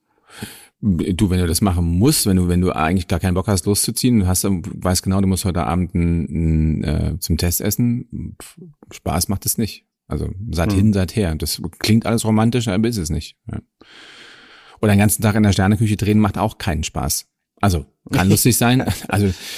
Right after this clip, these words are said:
Speaker 1: möchte ich jetzt, <laughs> möchte ich mich jetzt rückwirkend bei allen entschuldigen, aber, äh, das kann, ist, ist auch am Ende harte Arbeit, ja.
Speaker 2: Hm.
Speaker 1: Möchte jetzt aber nicht
Speaker 2: Tja, wie kriegen wir
Speaker 1: klagen.
Speaker 2: jetzt, wie kriegen wir, wie kriegen wir die Kurve?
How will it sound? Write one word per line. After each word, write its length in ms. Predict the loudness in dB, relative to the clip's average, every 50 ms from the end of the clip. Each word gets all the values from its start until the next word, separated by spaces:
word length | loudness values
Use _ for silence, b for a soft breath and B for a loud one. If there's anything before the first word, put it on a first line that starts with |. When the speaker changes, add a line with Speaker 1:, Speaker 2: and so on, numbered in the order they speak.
| B B B B B -2
Speaker 1:
möchte 200 | 0 0 2 4
ich 60 | 4
jetzt, 280 | 4 4 4 0 -4 -2
<laughs> 640 | -2 -2 -2 -2 -6 -6 -6 -4 0 0 0 2
möchte 320 | 2 2 2 2 2 2 4
ich 60 | 4
mich 140 | 4 4 4
jetzt 180 | 2 0 0
rückwirkend 480 | 0 0 0 2 2 2 2 2 2 2
bei 80 | 2 2
allen 100 | 4 4
entschuldigen, 340 | 4 4 4 4 4 4
aber, 120 | 2 0 B B B B B B B B B B B B B 0
äh, 260 | 2 4 4 4 2
das 160 | 2 -2 -2
kann, 200 | 0 0 -2 0
ist, 1000 | -2 -4 -8 -8 -6 -4 -4 -4 -6 -8 -8 -8 -8 -6 -6 -8 -10 -10 -12 -8 -6
ist 200 | -4 -4 -4 -2
auch 180 | -2 -4 -2 -4 -8 -4
am 140 | -2 -2 0
Ende 220 | 0 0 -2 -2 -2
harte 240 | -2 -2 -4 -4 -6
Arbeit, 380 | -6 -4 -4 -4 -6 -6 -6
ja. 140 | -6 -6 -6 -6 -8 -12 _ _ _ _ _ _ _ _ _ -6
Speaker 2:
Hm. 300 | -2 -2 -2 -2 -4 -8 -12 _ _ _ _ _ _ _ _ _ _ _ _ _ B B B B B B B B B B B B B B B
Speaker 1:
Möchte 240 | 2 2 2 4 2
jetzt 120 | 2 2 2
aber 120 | 4 4
nicht 100 | 4 4
Speaker 2:
Tja, 120 | 2 2
wie 40 | 0
kriegen 140 | -2 -2 0
wir 40 | 2
Speaker 1:
klagen. 260 | 2 4 4 2 2
Speaker 2:
jetzt, 200 | 0 0 -2 -4 -6 -8 -12 -8
wie 80 | -8 -6
kriegen 200 | -2 -2 -2 -2
wir, 140 | -2 -2
wie 60 | -4 -6
kriegen 220 | -4 -4 -2 -2
wir 60 | -2
die 60 | -4 -2
Kurve? 400 | -2 -2 -2 -2 -2 -4 -6